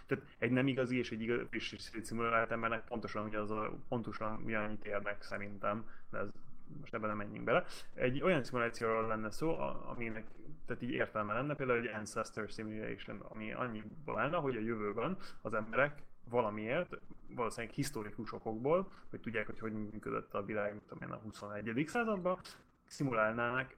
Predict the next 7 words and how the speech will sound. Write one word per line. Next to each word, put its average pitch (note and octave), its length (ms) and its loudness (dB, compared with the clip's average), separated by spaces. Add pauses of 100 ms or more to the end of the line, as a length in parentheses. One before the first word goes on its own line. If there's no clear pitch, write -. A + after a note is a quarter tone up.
egy A2 240 -4
világot, A#2 520 2
ami G#2+ 220 -4
a G2+ 80 -2
huszonegyedik G#2+ 800 -4
században A2 420 -4
működne, F#3+ 480 2